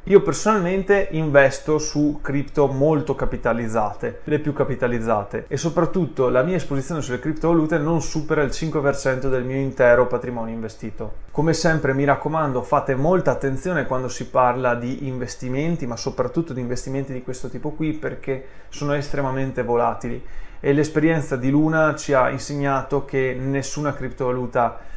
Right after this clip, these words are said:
è invul-, invulnerabile al fallimento, quindi investite somme solamente che potete permettervi di perdere, perché qui la dinamica è veramente rischiosa. Fate attenzione, fate le vostre opportune ricerche.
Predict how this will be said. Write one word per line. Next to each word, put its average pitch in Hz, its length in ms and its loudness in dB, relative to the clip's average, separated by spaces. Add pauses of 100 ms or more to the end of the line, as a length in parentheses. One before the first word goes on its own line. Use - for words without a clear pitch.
è - 80 -4
invul-, 127 480 -2
invulnerabile 120 880 0
al 113 240 -2
fallimento, 131 600 -2
quindi 139 360 -2 (280)
investite 143 640 -2
somme 165 500 -2
solamente 143 840 0
che 123 120 -4
potete 139 420 -2
permettervi 123 600 -2
di 113 100 -4
perdere, 110 560 0
perché 117 300 -6
qui 147 180 -2
la 127 100 2
dinamica 127 600 -2
è 120 200 -4
veramente 123 640 -2
rischiosa. 110 640 -8 (400)
Fate 135 280 4
attenzione, 160 600 -2
fate 160 460 0
le 139 100 4
vostre 127 300 -2
opportune 120 420 -8
ricerche. - 720 -6